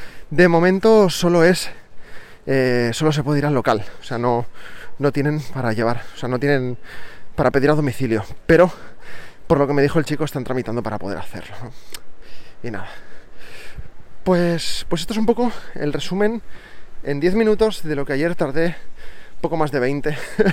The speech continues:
<laughs> en explicar, ¿vale? Este es el podcast que tendría que, que haber hecho ayer y no hoy. <laughs> Eh, creo que nunca más voy a volver a grabar un podcast así a trocitos,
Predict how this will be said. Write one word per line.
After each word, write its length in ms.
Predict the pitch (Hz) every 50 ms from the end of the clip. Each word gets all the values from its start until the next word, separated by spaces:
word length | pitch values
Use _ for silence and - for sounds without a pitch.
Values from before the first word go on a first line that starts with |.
| - -
<laughs> 500 | - - - - - - - - - -
en 80 | 135 143
explicar, 440 | 143 - - 127 123 117 120 - - - - -
¿vale? 200 | 139 127 123 147
Este 140 | 151 - 147
es 60 | -
el 100 | 147 127
podcast 400 | - 151 - - 190 180 - - - - - - - - - - - - -
que 120 | - 131
tendría 320 | - 123 120 120 131 139 127
que, 260 | - 127 113 117 120 - - - - - - - - - - - - - - - - - - - -
que 80 | - -
haber 160 | 127 120 117
hecho 180 | 120 - - 131
ayer 200 | 120 147 175 165
y 60 | 143
no 120 | 120 117
hoy. 140 | 143 220 - -
<laughs> 40 | 175 - - - - 151 - - - - - - - - - - -
Eh, 220 | 127 127 117 117 107
creo 160 | 147 160 160
que 80 | 143
nunca 200 | 147 139 143 147
más 160 | 139 135 135 127
voy 100 | 139 131
a 60 | 131
volver 240 | 123 113 117 117 123
a 80 | 120
grabar 260 | 113 120 117 120 123
un 80 | - 135
podcast 300 | - 127 - - 131 131
así 120 | 120 131
a 80 | 131 123
trocitos, 520 | - 113 113 - 147 - 220 226 - -